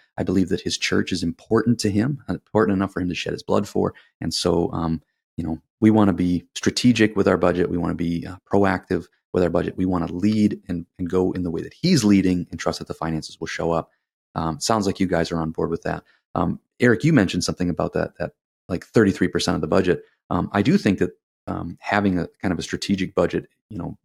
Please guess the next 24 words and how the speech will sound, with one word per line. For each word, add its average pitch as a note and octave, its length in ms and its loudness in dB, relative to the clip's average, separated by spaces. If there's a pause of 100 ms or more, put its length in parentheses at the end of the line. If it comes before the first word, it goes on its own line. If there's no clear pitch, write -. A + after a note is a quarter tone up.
(140)
setting G2 640 2
goals, F2 600 2 (360)
um, E2 260 -4
for E2+ 500 -2
what G2+ 240 0
we G2+ 80 4
wanna F2+ 220 0
do F2 120 -2
with F2 100 0
our E2 80 -2
budget F2 320 -4
is E2+ 160 -4
helpful. - 360 -4
That - 200 -4
to, - 160 -6 (100)
that G#2+ 160 0
way G2+ 100 6
we F#2+ 140 2
kinda F2+ 240 0
take - 240 -4
control F#2 380 2
of G2 80 0
the G2+ 60 -2
budget G#2 340 2